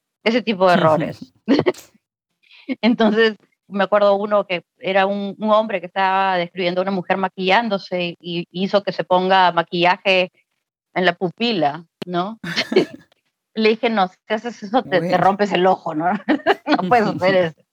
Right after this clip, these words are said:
Speaker 1: Ese tipo de cosas, el editor tiene que estar, como decimos en mi país, muy mosca para agarrar todas las cositas, los detallitos, ¿no?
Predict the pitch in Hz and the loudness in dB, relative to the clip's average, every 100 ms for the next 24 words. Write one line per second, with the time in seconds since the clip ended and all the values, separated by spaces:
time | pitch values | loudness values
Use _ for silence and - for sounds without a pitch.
0 | _ _ _ - 285 311 269 294 285 285 | _ _ _ -2 0 0 0 -2 0 2
1 | 262 226 208 196 190 170 175 170 170 196 | 2 0 0 0 -2 -6 -4 -4 -2 0
2 | 202 196 208 202 208 180 - 180 185 - | -2 -2 -4 -4 -6 -10 0 0 0 -6
3 | _ - 170 160 - 180 185 233 175 160 | _ -4 0 0 -2 -4 -2 -2 -2 0
4 | 160 170 185 202 196 196 - - - - | 0 0 -2 0 2 0 -2 -10 -12 -16
5 | _ _ 170 165 151 151 - 165 165 165 | _ _ 2 4 4 2 0 2 4 4
6 | 175 180 190 185 180 185 _ 165 - 214 | 2 0 0 0 0 -2 _ -14 -12 -14
7 | - 147 165 156 151 147 151 165 190 - | -8 -10 -4 -2 -2 -4 -4 -4 -6 -6
8 | 147 143 180 | -8 -8 -14